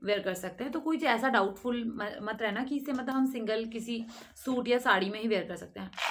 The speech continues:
या लहंगे में ही वेयर कर सकते हैं, नहीं, इसे हम पटियाला और even जो इंडो वेस्टर्न होता है उसमें भी बहुत अच्छा लगता है। Second product है जो मैंने शाइनिंग वीवर्स से ऑर्डर किया था और ये बहुत ही सुंदर floral design का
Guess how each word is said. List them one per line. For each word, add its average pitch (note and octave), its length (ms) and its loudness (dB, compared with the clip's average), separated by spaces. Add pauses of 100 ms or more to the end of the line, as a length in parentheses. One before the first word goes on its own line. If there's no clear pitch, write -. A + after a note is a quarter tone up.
(180)
या A3 80 4
लहंगे G3+ 300 2
में G3+ 120 -2
ही G3+ 60 -2
वेयर F3+ 140 0
कर F3+ 160 -6
सकते F3+ 240 -12
हैं, F3+ 80 -6
नहीं, F3 120 -12
इसे - 240 -6
हम A#3 100 -2
पटियाला F#3+ 540 2 (580)
और F#3+ 540 4
even G#3+ 280 -2
जो G#3 220 -2
इंडो A3 220 0
वेस्टर्न A3 300 -4
होता G3 200 -4
है G3+ 60 -4
उसमें A3 220 -2
भी A3 120 2
बहुत G3+ 160 0
अच्छा F#3 200 -10
लगता E3+ 200 -18
है। - 60 -20
Second B3+ 120 -18
product A#3 320 0
है A3+ 60 4
जो A#3 100 0
मैंने A3+ 240 -4
शाइनिंग G#3+ 380 2
वीवर्स G#3+ 280 -4
से A#3+ 80 -6
ऑर्डर F#3+ 240 0
किया F#3+ 260 -4
था F#3 120 -4
और A3 340 -2
ये A#3 120 0 (120)
बहुत A3+ 440 -2
ही C#4 100 -8
सुंदर G#3+ 560 0
floral G#3 720 2
design F#3 300 -2
का F#3 300 -4